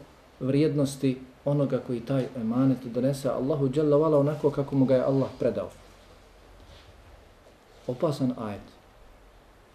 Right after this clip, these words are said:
I nema nijednog kuranskog ajeta da nije vezan za prethodni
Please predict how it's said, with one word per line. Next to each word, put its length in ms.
I 80
nema 260
nijednog 420
kuranskog 560
ajeta 320
da 100
nije 220
vezan 480
za 120
prethodni 680